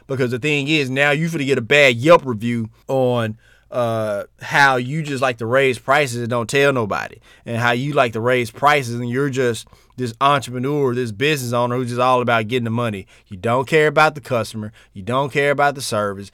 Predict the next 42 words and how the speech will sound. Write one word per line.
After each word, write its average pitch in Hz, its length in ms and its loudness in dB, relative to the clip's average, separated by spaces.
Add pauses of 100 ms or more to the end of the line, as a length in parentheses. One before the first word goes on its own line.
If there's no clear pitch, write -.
(180)
You 113 80 -10
didn't 120 240 -6
add 143 320 4
no 135 180 0
extra, 135 540 -2 (600)
uh, 107 480 -2 (280)
value 139 520 2
or 117 80 0
fees. 143 400 0
Like, 117 160 2
you 135 120 -4
didn't 135 240 -2
give 127 180 -4
it, 127 80 -2
like, 123 220 0
a 104 160 -4 (260)
extra, 143 440 0
you 147 180 -8
know, 117 180 0
sweep 156 580 -6 (300)
or 117 400 -2
sweeping 147 460 -4
service, 135 560 0
or 113 360 -2 (280)
maybe 135 280 2
you 139 140 -4
like 131 220 2
to 113 260 -2 (280)
put 139 220 0
seeds 160 520 -4
down 139 360 0
for, 120 440 -4
uh, 101 400 -10 (100)
for 120 160 -6
fertilizer, 147 580 2
and 123 380 -6
you 147 60 -2
ain't 151 180 2
offer 131 300 4
none 147 200 2
of 131 80 2
that. 131 240 4